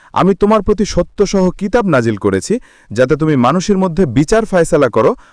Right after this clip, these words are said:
আল্লাহ তোমাকে যা দেখানো বা জানিয়েছেন।" অর্থাৎ ফায়সালা হবে আল্লাহর দেখানো পথে,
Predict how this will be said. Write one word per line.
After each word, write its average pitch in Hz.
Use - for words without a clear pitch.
আল্লাহ 139
তোমাকে 185
যা 127
দেখানো 160
বা 147
জানিয়েছেন।" 107
অর্থাৎ 208
ফায়সালা 220
হবে 208
আল্লাহর 143
দেখানো 151
পথে, 156